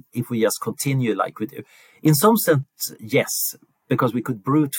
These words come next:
force the whole problem. But, uh, most problems in the universe, you can try brute forcing them.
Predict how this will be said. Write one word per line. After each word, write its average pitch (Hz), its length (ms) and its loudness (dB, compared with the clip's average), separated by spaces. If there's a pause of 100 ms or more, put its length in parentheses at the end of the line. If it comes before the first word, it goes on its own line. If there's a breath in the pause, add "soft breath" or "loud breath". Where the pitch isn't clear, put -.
force 156 420 2
the 107 180 -2
whole 101 240 -4
problem. 131 440 -4 (440 loud breath)
But, 147 200 4 (120)
uh, 139 380 2 (640)
most 139 440 6
problems 135 420 0
in 117 120 -4
the 113 100 -4
universe, 107 440 0
you 104 60 -6
can 123 160 -6
try 165 300 2
brute 127 240 0
forcing 120 480 -2
them. 98 140 0